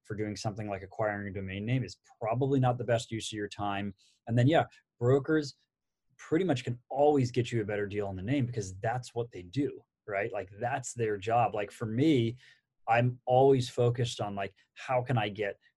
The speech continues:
the best deal for my client, which I'm not gonna say everybody is moral. So I don't know if everybody thinks the way that I do, but for me, like, I cannot sleep at night if I know, "Oh, I could have got them a better deal, but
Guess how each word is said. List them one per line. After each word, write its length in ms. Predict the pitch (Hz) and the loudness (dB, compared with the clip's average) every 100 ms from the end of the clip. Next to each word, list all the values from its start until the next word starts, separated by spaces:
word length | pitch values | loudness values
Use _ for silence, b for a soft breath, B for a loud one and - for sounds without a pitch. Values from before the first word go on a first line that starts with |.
| - | -14
the 60 | 98 | -4
best 320 | 104 104 - | -2 -2 -2
deal 180 | 107 98 | -4 -4
for 120 | 104 | -6
my 120 | 98 | -8
client, 420 | 92 110 104 98 110 | -8 -6 -6 -6 -2
which 240 | 110 - b b b _ _ _ _ - | -4 -4 b b b _ _ _ _ 2
I'm 120 | 135 | 4
not 160 | 147 | 6
gonna 120 | 175 165 | 4 2
say 220 | 147 135 | 2 2
everybody 480 | 127 139 131 123 123 | 2 2 6 6 6
is 160 | 110 101 | 0 -2
moral. 460 | 104 117 175 214 _ - | -2 0 0 -4 _ -10
So 280 | - 190 123 | 0 2 4
I 80 | 120 | 4
don't 160 | 135 | 4
know 120 | 127 | 4
if 100 | 120 - | 4 2
everybody 580 | 120 135 139 143 147 - _ _ | 0 2 2 2 0 -6 _ _
thinks 200 | 147 131 | -2 0
the 80 | 147 | 0
way 100 | 135 | 2
that 120 | 120 | 2
I 160 | 113 120 | 2 4
do, 140 | 160 | 4
but 160 | 139 - | 2 0
for 100 | 127 | 0
me, 240 | 120 151 | 4 6
like, 240 | 208 131 123 B B - | 6 6 2 B B -4
I 140 | 131 | -2
cannot 460 | 123 - 147 123 123 - | -2 -4 -2 0 -2 -4
sleep 300 | - 113 135 | -6 -4 -4
at 60 | 156 | -2
night 240 | 165 180 | 0 -2
if 140 | 165 120 | -6 -4
I 220 | 110 110 | 0 0
know, 520 | 113 110 110 107 101 - _ _ _ - | 0 0 2 2 0 -6 _ _ _ 4
"Oh, 140 | 123 120 | 6 6
I 80 | |
could 240 | 113 - 196 | 6 4 6
have 60 | 156 | 8
got 140 | 135 | 6
them 100 | 135 | 6
a 40 | 120 | 4
better 240 | 120 110 | 4 2
deal, 260 | 107 127 | 2 4
but 140 | 113 | 4